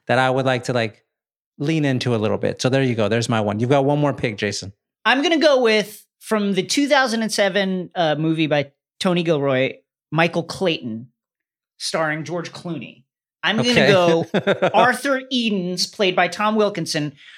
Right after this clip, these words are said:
Speaker 2: Arthur Edens is a brilliant attorney who has a mental break, which is triggered by a, a sudden awakening of his morality.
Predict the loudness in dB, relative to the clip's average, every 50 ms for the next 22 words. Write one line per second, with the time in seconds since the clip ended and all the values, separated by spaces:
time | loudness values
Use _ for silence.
0 | -20 -20 _ _ _ _ _ _ _ _ _ 0 2 2 2 0 -2 -4 -4 -4
1 | -4 -4 -2 -2 0 0 0 0 0 -2 -4 -4 _ 2 4 4 4 4 2 0
2 | 0 -4 -4 0 0 2 2 2 2 0 -2 -4 -6 -10 _ _ _ _ _ _
3 | _ _ _ _ _ _ _ -20 -14 -10 -8 -6 -2 0 2 2 2 4 4 4
4 | 2 2 2 0 -4 -4 -4 -4 -4 -4 -6 -4 -2 -2 0 0 2 0 0 0
5 | 0 -2 -4 -8 _ _ _ _ -6 -2 0 0 0 -2 -4 -8 _ _ _ _
6 | _ _ _ _ _ _ _ _ _ _ _ _ _ _ -12 -4 0 0 2 2
7 | 2 2 0 -2 -2 -4 -6 _ _ -2 -2 -2 -2 -2 0 0 0 0 0 -4
8 | -6 -6 -6 -6 -8 -8 -8 -6 0 2 2 2 2 0 -2 -6 -10 -14 -14 _
9 | _ _ _ _ _ -4 -2 -2 0 2 2 2 2 2 0 0 -2 -2 -4 -4
10 | -8 _ _ _ _ _ -8 -6 -6 -4 -2 -2 0 2 2 2 2 0 0 0
11 | 0 0 2 2 2 2 2 2 2 2 2 0 0 -2 -4 -4 -6 -4 -4 -4
12 | -4 -4 -2 -2 0 0 0 0 0 0 0 0 0 0 0 2 2 2 2 2
13 | 0 0 0 0 0 -2 -2 -2 0 0 0 0 0 0 0 0 0 0 0 0
14 | 2 2 2 4 4 4 2 2 0 -2 -4 -6 -10 -12 -14 -16